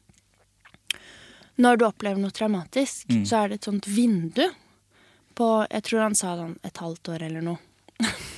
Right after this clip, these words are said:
Speaker 1: Eller noe. Hvor du, og da kan du liksom endre livet ditt.
Speaker 2: Ja.
Speaker 1: Drastisk. For da har du opplevd, du har helt sånn, fuck, livet skjer, liksom.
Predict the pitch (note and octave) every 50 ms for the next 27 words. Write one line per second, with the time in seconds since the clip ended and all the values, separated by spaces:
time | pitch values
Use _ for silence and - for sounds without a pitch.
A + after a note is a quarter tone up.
0 | - - - - _ _ - F#3 F3+ F3 F3 F3+ F3+ F#3 F3+ - - - - -
1 | - - - - - A3+ A#3+ B3+ A3 B3+ B3 A#3+ A#3+ A#3 A#3 A#3 A3+ - - _
2 | _ _ - G3+ G3+ A#3 A3+ A3+ A3+ - - A3+ G3+ G3+ G3 F#3+ G3+ - G3+ -
3 | - - A#3 A3 F#3+ F3 E3+ F3+ F#3 F#3 F3 F3 E3 - E3 F3+ G3 - _ _
4 | - - - _ _ - A#2+ A2 G#2 - _ _ _ _ _ _ - - - -
5 | - - - G#3+ - - - - A3+ G#3+ A3+ A3+ A3 G#3+ G#3+ G#3 G3+ G#3+ - -
6 | - - - G#3 G3+ G#3 - G#3 A3 G#3+ G3+ G3+ G3 G3+ G3 F#3 G3+ G3+ - -
7 | F#3 F3 E3+ E3+ E3+ _ _ _ _ _ _ _ _ _ _ _ _ _ _ _
8 | _ _ _ _ _ _ _ _ _ _ - - - G#3+ - _ - - - -
9 | G3 F#3 F3+ F3 E3+ F3+ F#3 - - F#3+ F3 E3+ E3+ - E3+ - - F#3 F3+